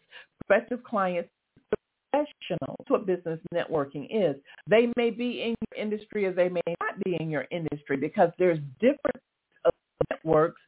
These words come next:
you may want to become part of, okay?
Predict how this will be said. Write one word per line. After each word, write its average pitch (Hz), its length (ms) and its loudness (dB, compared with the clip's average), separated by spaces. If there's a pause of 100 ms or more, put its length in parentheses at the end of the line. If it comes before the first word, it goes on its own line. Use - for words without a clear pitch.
(420)
you 185 260 2
may 208 220 4
want 160 320 2
to - 200 -16
become 143 480 0 (440)
part 131 140 -2 (200)
of, 120 300 2
okay? 127 420 0